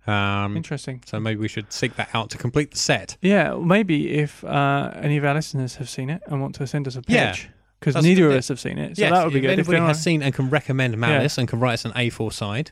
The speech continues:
Speaker 2: Yeah, or if anyone wants to hunt it down, watch it, and then send us a pitch, you're welcome to do
Speaker 1: They
Speaker 2: so.
Speaker 1: should do. They
Speaker 2: Yeah.
Speaker 1: should send that to podcast at have you seen dot net.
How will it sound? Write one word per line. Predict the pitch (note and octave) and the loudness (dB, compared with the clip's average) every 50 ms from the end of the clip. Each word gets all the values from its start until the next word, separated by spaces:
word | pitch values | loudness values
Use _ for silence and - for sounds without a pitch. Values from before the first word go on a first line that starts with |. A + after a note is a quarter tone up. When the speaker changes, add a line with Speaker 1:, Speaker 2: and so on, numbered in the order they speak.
| _ | _
Speaker 2:
Yeah, | - D#3+ D#3+ D3 | 2 4 4 4
or | - E3 F3 | 6 4 4
if | D#3+ F#3+ | 4 4
anyone | F#3+ F#3+ F3+ F3 | 2 2 2 2
wants | E3 D#3+ D#3 D3+ - - | 0 -2 -4 -6 -6 -6
to | - C3+ | -6 -4
hunt | B2+ D#3+ D#3+ D3+ - | -2 -2 -4 -4 -4
it | - D3+ | -4 -2
down, | D#3+ D#3+ C#3+ B2+ B2+ C3 | 0 0 0 0 -2 -2
watch | C3 B2+ - - - | -2 -2 -2 -4 -6
it, | C3 - - | -6 -6 -6
and | - C#3 C3+ C3+ | -6 -6 -6 -4
then | C3 B2+ | -6 -6
send | B2+ - B2 B2 | -6 -8 -8 -8
us | B2+ A#2+ - | -10 -12 -14
a | C3 | -10
pitch, | - D#3 - E3+ - - - | -8 -8 -8 -8 -10 -14 -10
you're | D3+ C#3+ C3+ | -6 -4 -2
welcome | B2+ C3 C3 B2+ - C3+ C3 | -2 -2 -2 -2 -4 -6 -8
to | - - | -8 -6
do | - D#3 | -2 0
Speaker 1:
They | C#3+ C3 | 2 2
Speaker 2:
so. | B2 C3 | 2 2
Speaker 1:
should | F3 D#3+ D3 | 0 0 0
do. | F#3 E3+ A#2+ G2 F#2+ | 0 0 0 -2 -2
They | - A#2+ B2 | -4 -2 0
Speaker 2:
Yeah. | D3+ D3+ D#3 D#3 | 2 2 2 2
Speaker 1:
should | D3 | 2
send | C3+ B2+ B2 B2 | 0 -2 -2 -2
that | A#2+ A2+ - | -4 -6 -6
to | - - C3 A#2+ | -2 -2 -2 0
podcast | - - C#3 C3 - - C3 A#2+ - - | 2 0 0 0 0 -4 -4 -4 -6 -6
at | A2 | -6
have | B2 B2+ B2+ | -4 -4 -4
you | B2 | -4
seen | - - B2+ B2+ | -2 -2 -2 0
dot | B2+ B2+ A2 | -2 -2 -2
net. | D3 D3+ - - | -2 -2 -4 -4